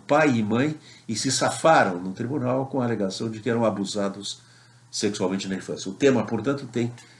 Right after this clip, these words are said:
enorme, eh, gravidade e importância, eh, política, jurídica, eh, e social. Mas temos aqui o nosso primeiro exemplo concreto de como espécies são confeccionadas.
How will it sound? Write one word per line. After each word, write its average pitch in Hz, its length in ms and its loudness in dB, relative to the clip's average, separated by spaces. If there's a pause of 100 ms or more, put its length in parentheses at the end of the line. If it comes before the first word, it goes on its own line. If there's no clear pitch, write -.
(300)
enorme, 120 880 6 (280)
eh, 90 560 0 (200)
gravidade 107 1040 0
e 101 220 -6
importância, 110 600 -6 (540)
eh, 95 280 -6 (100)
política, 117 680 2
jurídica, 101 840 -2 (360)
eh, 87 260 -10
e 87 40 -10
social. 95 540 -4 (540)
Mas 117 260 2
temos 117 360 6
aqui 120 300 0
o 147 80 2
nosso 127 240 -2
primeiro 143 320 -2
exemplo 104 320 -4
concreto 123 520 -2
de 110 120 -12
como 117 200 -4
espécies 104 680 -2 (340)
são 101 220 -4
confeccionadas. 98 840 -6